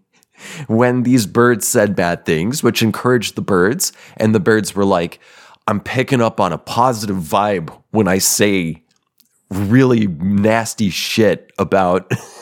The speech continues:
<laughs> say, the Romani people, uh, or the Irish Ramblers." I think that's what they're called, Irish Ramblers.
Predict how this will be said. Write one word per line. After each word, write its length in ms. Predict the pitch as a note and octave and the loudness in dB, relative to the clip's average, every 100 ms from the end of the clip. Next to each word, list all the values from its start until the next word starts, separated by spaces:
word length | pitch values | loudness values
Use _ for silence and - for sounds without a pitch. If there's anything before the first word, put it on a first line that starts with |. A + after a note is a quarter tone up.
| - - - - | -18 -16 -14 -14
<laughs> 680 | - - _ - - - - | -16 -20 _ -20 -16 -14 -6
say, 500 | B2 - A2 G2+ - | -4 -2 0 0 0
the 320 | D3+ A2 F2+ A2+ | -2 0 0 2
Romani 560 | G#2 G#2 G#2+ G#2+ G#2+ | 2 2 0 -2 -4
people, 600 | G2 - G2 F#2+ D#2 - _ _ - - - A#2 - | -8 -2 -2 0 -4 -4 _ _ -12 -12 -14 -14 -4
uh, 680 | F#2+ F#2 F2 F2 E2+ E2+ E2 | -2 0 2 2 2 0 0
or 200 | F#2+ G2 | 0 0
the 140 | F#2+ | 0
Irish 480 | E2+ G#2 A2 G#2+ - | 0 0 0 -2 -4
Ramblers." 580 | - G2+ G2+ F2 D#2 D2+ | -2 0 0 -2 -4 -4
I 100 | D#2 | -6
think 220 | - C3+ | -6 -4
that's 220 | D3+ D3 | -2 -4
what 80 | A2+ | -6
they're 120 | - | -6
called, 280 | B2 D3 C3 | -6 -4 -4
Irish 380 | F2 F#2 G2+ - | -2 0 0 0
Ramblers. 580 | F#2+ F#2 G2 G#2 G#2 - | -2 -2 -4 -6 -8 -12